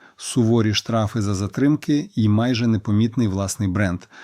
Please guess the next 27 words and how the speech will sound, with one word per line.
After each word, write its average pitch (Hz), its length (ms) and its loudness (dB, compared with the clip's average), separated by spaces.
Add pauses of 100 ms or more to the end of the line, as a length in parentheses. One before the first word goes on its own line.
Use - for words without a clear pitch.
(260)
бо 110 180 2
покупець 123 680 -4
бачить 110 640 -2
насамперед 107 760 -2
логотип 104 560 -2 (100)
маркетплейса. 104 920 -6 (300)
А 113 120 -6
що, 135 200 2
якщо 120 320 -2
працювати 104 580 -2
трішки 110 420 -2
інакше? 101 560 -2 (920)
У 123 140 4
дропшизі 160 880 2 (200)
магазин 117 520 2
живе 113 340 0
на 117 220 0
власному 110 600 0
домені, 98 600 0 (360)
а 110 140 -2
щомісячний 117 720 2
платіж 143 600 -2
фіксований 117 640 0
незалежно 107 800 0
від 95 160 -4
кількості 104 520 -4
замовлень. 95 600 -2